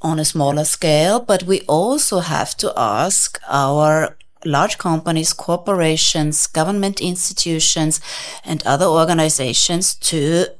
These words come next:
contribute their share into, uh, we said solving problem is not possible anymore, but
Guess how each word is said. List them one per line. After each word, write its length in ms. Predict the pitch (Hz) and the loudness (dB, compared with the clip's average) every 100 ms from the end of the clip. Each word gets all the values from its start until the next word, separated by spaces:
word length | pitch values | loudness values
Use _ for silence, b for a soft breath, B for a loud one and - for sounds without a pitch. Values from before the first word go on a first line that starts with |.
| - - | -20 -10
contribute 840 | - 165 151 - 143 143 185 190 | -2 -2 -2 -6 -6 -2 -2 -2
their 300 | 131 107 143 | -4 -2 0
share 500 | - - 123 139 170 - | 0 -2 0 0 0 -2
into, 600 | 151 147 - 175 175 190 - - _ _ _ - | -2 -2 -4 0 0 -2 -10 -20 _ _ _ -12
uh, 100 | - - _ _ _ | -12 -12 _ _ _
we 140 | 180 175 | -4 0
said 260 | - 160 | 2 0
solving 380 | - 156 160 185 | 2 0 0 0
problem 500 | 165 156 165 170 175 - _ _ _ _ _ - | 0 0 0 0 -4 -12 _ _ _ _ _ -4
is 400 | 175 165 - - - - | -2 0 -2 -4 -14 -6
not 340 | 160 151 - - | -2 -2 -6 -16
possible 420 | - 127 - 160 | -8 -2 -2 -2
anymore, 420 | 151 160 165 160 151 | -2 -2 0 0 2
but 180 | 170 | 0